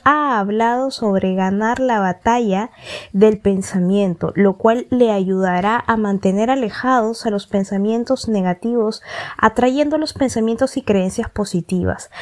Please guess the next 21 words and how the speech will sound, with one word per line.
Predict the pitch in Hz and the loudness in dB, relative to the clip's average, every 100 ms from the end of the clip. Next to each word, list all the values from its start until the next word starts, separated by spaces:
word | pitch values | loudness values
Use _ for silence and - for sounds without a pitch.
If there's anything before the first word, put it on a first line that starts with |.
| - - | -12 0
Al | 254 269 | 2 2
alimentar | 262 262 262 262 320 349 | 0 0 -2 0 0 -2
su | - | -2
mente | 294 285 277 302 | 0 0 0 0
con | 285 240 | 2 2
información, | 214 - 196 190 180 - 233 254 254 | 0 -2 -2 -2 -2 0 0 0 0
logrará | 214 185 175 196 | 0 0 0 -2
cambiar | 202 190 180 185 | 0 -2 0 -2
sus | 202 214 - | -2 -8 -2
creencias | 185 180 190 196 220 | 2 2 0 -4 -8
participando | - 196 - 185 196 180 240 247 202 214 - _ - - _ - | -4 -4 -4 -6 -4 0 0 2 0 -2 -6 _ -20 -20 _ 2
en | 226 214 | 4 4
el | 196 | 0
plan | 196 240 247 - | 2 2 2 0
anual | 214 202 202 220 226 214 | 2 2 2 2 0 0
de | 190 | -2
Jim | 175 202 208 208 - | 0 0 2 0 -2
Rohn. | - 190 185 180 165 _ _ _ _ _ _ _ _ _ _ _ _ _ _ - | -2 0 0 0 -6 _ _ _ _ _ _ _ _ _ _ _ _ _ _ -6
Usted | 185 202 269 | -4 0 0
justamente | - 311 - 285 269 277 277 277 | 2 0 2 2 2 0 2 0
estaría | - 202 208 226 226 | 2 0 2 0 0